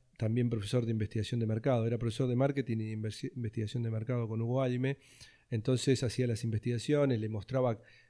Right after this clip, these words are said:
este tipo de cosas, logro cambiar, logramos cambiar eso, logramos con Gustavo cambiarle,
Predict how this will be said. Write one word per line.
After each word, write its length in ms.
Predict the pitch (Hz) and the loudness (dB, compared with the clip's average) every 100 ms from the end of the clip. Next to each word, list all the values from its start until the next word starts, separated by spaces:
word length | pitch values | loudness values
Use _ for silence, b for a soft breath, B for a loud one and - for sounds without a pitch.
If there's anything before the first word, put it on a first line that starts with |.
| b | b
este 200 | 113 123 | -4 -2
tipo 180 | 123 151 | -2 -2
de 60 | 170 | 4
cosas, 300 | 240 233 - b b | 4 4 -2 b b
logro 440 | 127 151 165 151 123 | 6 10 12 10 8
cambiar, 640 | 120 135 156 147 151 - | 6 8 10 8 4 -2
logramos 380 | 113 123 139 131 | -2 2 4 2
cambiar 400 | - 113 123 123 | 2 2 4 6
eso, 300 | 143 147 - 120 | 6 6 4 0
logramos 380 | 113 123 123 | 0 0 -2
con 200 | - 110 | -4 -6
Gustavo 360 | 110 98 127 120 | -6 -2 0 0
cambiarle, 580 | 113 110 120 120 113 | 0 -2 -2 -2 -4